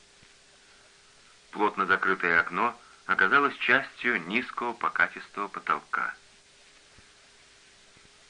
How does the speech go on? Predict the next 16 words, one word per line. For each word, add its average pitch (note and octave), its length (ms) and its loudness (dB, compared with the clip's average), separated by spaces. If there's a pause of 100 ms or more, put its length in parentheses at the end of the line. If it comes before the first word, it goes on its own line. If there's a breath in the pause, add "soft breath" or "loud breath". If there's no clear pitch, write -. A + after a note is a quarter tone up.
(140)
Он A#2 180 8
натянул F#2+ 400 4
брюки, B2+ 500 2 (120)
обулся B2+ 760 0
и A2 100 0
подошёл G#2+ 440 2
к F2+ 60 -8
двери. D#2 420 -2 (1300)
"Я F#2 160 4
готов". G2 480 2 (2250)
Дверь A2+ 320 6
бесшумно A2 540 4
отворилась, G2 640 2 (420 loud breath)
и F2 100 6
в E2+ 60 4
ярком A#2+ 380 6